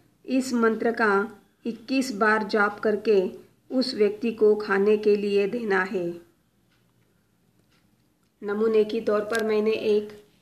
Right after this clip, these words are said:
सुपारी ली है, आपको इसके छोटे टुकड़े करके फिर खाने के लिए देना है। ऐसा करने से मनचाही व्यक्ति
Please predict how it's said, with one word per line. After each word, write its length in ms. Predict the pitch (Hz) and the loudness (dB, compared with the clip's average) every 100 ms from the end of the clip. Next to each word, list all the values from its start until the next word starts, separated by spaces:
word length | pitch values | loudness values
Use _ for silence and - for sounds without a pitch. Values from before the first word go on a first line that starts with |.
| _ _ _ _ _ _ _ _ _ - | _ _ _ _ _ _ _ _ _ -14
सुपारी 480 | - 196 220 220 233 | -12 -4 0 0 -2
ली 220 | 226 254 | -2 -2
है, 320 | 226 220 277 - - _ _ | 0 0 -2 -6 -20 _ _
आपको 360 | 226 226 - 294 | -6 -2 2 4
इसके 380 | 269 - 277 | 2 0 0
छोटे 360 | 269 269 220 247 | 0 -2 2 0
टुकड़े 360 | 254 220 226 226 | 0 -2 0 0
करके 420 | 220 - 214 214 277 - - _ _ _ _ _ | -2 -4 -2 -2 -2 -8 -20 _ _ _ _ _
फिर 220 | 247 247 | -6 -6
खाने 300 | 226 202 202 | -6 -2 -2
के 160 | 202 202 | -2 -4
लिए 240 | 202 190 | -2 -2
देना 300 | 190 190 175 | -2 -6 -8
है। 320 | 170 190 165 - _ _ _ _ _ _ _ _ _ _ _ _ _ _ _ _ _ _ _ _ _ _ _ _ _ _ _ _ _ _ _ _ _ _ _ _ | -8 -8 -10 -12 _ _ _ _ _ _ _ _ _ _ _ _ _ _ _ _ _ _ _ _ _ _ _ _ _ _ _ _ _ _ _ _ _ _ _ _
ऐसा 340 | - 262 359 | 0 2 4
करने 340 | 359 320 302 311 | 4 6 8 6
से 360 | 320 294 254 269 - _ - | 4 4 2 -2 -10 _ -2
मनचाही 600 | 226 285 294 294 277 302 | 4 6 6 6 4 4
व्यक्ति 460 | 254 247 - 262 | 4 2 0 -2